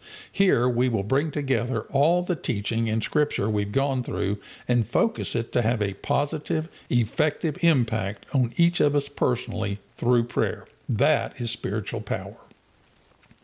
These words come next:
With that spiritual power, and beyond its personal effect, I encourage you to step out and be an effective,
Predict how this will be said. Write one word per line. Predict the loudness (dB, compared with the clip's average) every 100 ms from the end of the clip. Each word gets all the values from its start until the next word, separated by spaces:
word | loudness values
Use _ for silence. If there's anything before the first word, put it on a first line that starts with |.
| -18 -18 -18 0
With | 2 2 0
that | -2 -2
spiritual | -4 0 2 2 0 -2
power, | -2 -4 -6 -6 -8 -20 -12 0
and | 4
beyond | 4 2 2 0 -2
its | -4 -6
personal | -2 -2 0 -4 -4
effect, | -4 -2 -4 -4 -8 -20 _
I | 0 2
encourage | 2 0 2 2 2 0
you | -4
to | -4
step | -6 -2 0 0
out | -2 -2 -4 2
and | 2 4
be | 2 2 0 0
an | 2
effective, | 2 0 -2 -2 -2 -2